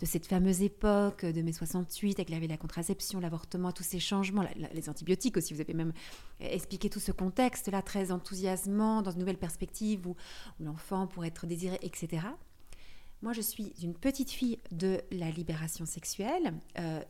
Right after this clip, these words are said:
soi-disant de mai soixante-huit, et donc de cette période-là de la révolution sexuelle. Mais notre génération,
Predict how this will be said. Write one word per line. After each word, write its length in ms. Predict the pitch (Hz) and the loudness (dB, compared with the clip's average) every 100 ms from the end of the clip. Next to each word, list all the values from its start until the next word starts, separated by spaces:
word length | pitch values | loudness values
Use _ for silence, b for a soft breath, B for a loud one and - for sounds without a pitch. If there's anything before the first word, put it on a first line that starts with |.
| - | -12
soi-disant 500 | - - 165 156 180 | -16 -10 -8 -4 -2
de 60 | 170 | -2
mai 100 | 156 | -2
soixante-huit, 540 | 156 151 160 - 254 | -4 -4 -4 0 0
et 80 | 180 | 0
donc 180 | 160 156 | -2 -2
de 80 | 160 | -2
cette 240 | 160 160 | -4 -4
période-là 320 | 170 160 170 | -2 0 0
de 60 | 170 | 0
la 60 | 160 | 0
révolution 340 | 160 156 156 | 0 -2 -4
sexuelle. 400 | 143 - - 320 339 B B B - | -6 -6 -2 -2 -2 B B B -4
Mais 280 | 247 247 - | 2 2 2
notre 220 | 233 220 | 2 2
génération, 540 | 208 190 175 180 - | 0 -2 -2 -4 -4